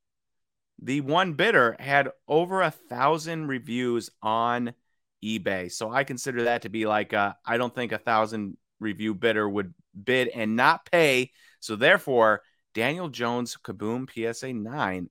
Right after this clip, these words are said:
or not Kaboom, Optic, Optic Downtown P S A nine is our top trender of the year,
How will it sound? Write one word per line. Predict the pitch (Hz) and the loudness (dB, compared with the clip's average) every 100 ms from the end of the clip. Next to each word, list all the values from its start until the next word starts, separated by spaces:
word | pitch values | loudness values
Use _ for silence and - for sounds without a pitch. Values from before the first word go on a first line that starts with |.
| 107 | 0
or | 104 | 2
not | 123 131 - - | 4 4 0 -10
Kaboom, | - 101 95 92 - - | -6 0 0 -2 -6 2
Optic, | 120 147 - - _ | 2 2 -8 -18 _
Optic | 139 156 151 123 | 6 6 4 0
Downtown | 127 123 117 - 151 131 | 2 2 2 0 2 2
P | - 131 | 2 -2
S | 123 | 0
A | 113 | -2
nine | 123 131 117 95 _ _ _ _ - | 2 4 2 0 _ _ _ _ 2
is | 117 139 156 139 _ | 4 4 2 -4 _
our | 107 107 113 120 | 0 4 4 2
top | - - 117 - - | -4 -2 -2 -2 -12
trender | - 110 107 - | -4 -2 -2 0
of | 104 95 | -2 -2
the | 95 | -6
year, | 104 123 120 110 | 2 6 6 6